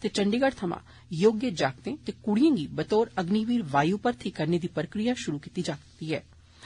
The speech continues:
इस स्कीम तैह्त भर्थी होने आले मेदवारें गी अग्निवीर वायु आखेआ जाग। वायु सेना दे इक प्रवक्ता मूजब एह्दे लेई ऑनलाइन दरखास्तां मेदवार सतारां जनवरी कोला लेइयै छे फरवरी तगर देई सकदे न। इस बारै होर जानकारी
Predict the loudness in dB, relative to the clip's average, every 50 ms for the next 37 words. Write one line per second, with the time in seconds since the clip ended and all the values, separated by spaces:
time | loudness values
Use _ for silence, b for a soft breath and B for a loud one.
0 | B B -4 -2 -2 -2 -2 0 2 2 2 2 2 -2 -4 -2 -2 -2 -2 -2
1 | -2 -6 -6 -2 0 0 0 0 0 -2 -2 -2 -2 -2 -2 -2 -2 -2 0 0
2 | 2 2 0 0 -2 -6 B B B B B B B 0 0 2 4 4 4 4
3 | 4 2 0 0 -2 -4 -4 -4 0 2 2 2 2 0 0 -2 -4 -4 -4 -6
4 | 0 4 6 6 6 4 0 -8 -20 -20 -20 -8 -4 -2 -2 -2 -2 -4 -4 -4
5 | -4 -4 -6 -8 -10 -8 -6 -6 -6 -6 -4 2 4 4 6 6 4 2 0 -4
6 | -6 B B B B B B 0 2 4 4 4 4 2 0 -2 -2 0 2 2
7 | 4 4 4 2 2 2 0 0 0 0 0 0 0 -2 -4 -6 -6 -6 -12 -20
8 | -6 -2 2 4 4 4 4 2 2 2 2 0 0 0 0 2 2 0 0 -2
9 | -2 -2 -4 -4 -4 -4 -2 -2 0 0 0 2 2 2 0 0 B B B B
10 | B B B -6 -2 0 2 2 2 2 0 -2 -2 0 -2 -2 -2 -2 -2 -2
11 | -2 -2 -2 -2 -2 -2 -4 -8 -6 -4 -4 -4 -4 -6 -10 -18 -20 -8 -6 -4
12 | -4 -2 -2 -2 0 0 -2 -4 -4 -6 -6 -4 -4 -4 -4 -4 0 4 6 6
13 | 6 6